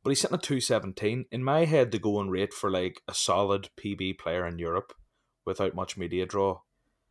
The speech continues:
your Parejos, your maybe Senseis, those type of guys, is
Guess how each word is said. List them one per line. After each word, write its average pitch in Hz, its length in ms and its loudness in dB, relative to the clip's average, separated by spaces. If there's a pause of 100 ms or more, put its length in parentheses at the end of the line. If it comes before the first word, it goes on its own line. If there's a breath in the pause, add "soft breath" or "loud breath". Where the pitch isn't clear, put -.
(140)
your 87 160 -2
Parejos, 90 1000 -2
your 85 520 -6 (120)
maybe 90 200 -12
Senseis, 90 960 -4 (160)
those 98 180 -4
type - 220 -4
of 92 60 -4
guys, 92 340 -2 (800)
is 90 400 -4